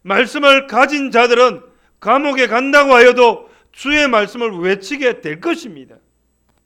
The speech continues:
왜냐하면 성령께서 우리 입에 주의 말씀을 넣어줄 것이기 때문에 그렇습니다.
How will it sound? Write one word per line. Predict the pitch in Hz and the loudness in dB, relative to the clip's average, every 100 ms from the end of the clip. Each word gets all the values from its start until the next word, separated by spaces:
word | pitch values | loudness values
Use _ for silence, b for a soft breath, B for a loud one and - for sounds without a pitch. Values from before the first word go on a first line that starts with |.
| _ - | _ -14
왜냐하면 | 170 202 185 143 120 _ _ _ _ | -12 -12 -14 -18 -20 _ _ _ _
성령께서 | _ 139 139 151 135 127 127 123 _ _ _ _ | _ -18 -16 -16 -18 -16 -18 -18 _ _ _ _
우리 | 135 139 196 233 | -20 -16 -16 -16
입에 | 202 135 131 _ _ _ | -16 -16 -18 _ _ _
주의 | _ - 233 180 | _ -18 -16 -14
말씀을 | 113 110 160 139 120 | -16 -20 _ -20 -20
넣어줄 | 151 233 185 151 160 | -16 -16 -16 -20 -20
것이기 | 175 185 160 127 | -20 -20 -20 -20
때문에 | 147 185 170 | _ -20 -20
그렇습니다. | 113 110 _ _ | _ _ _ _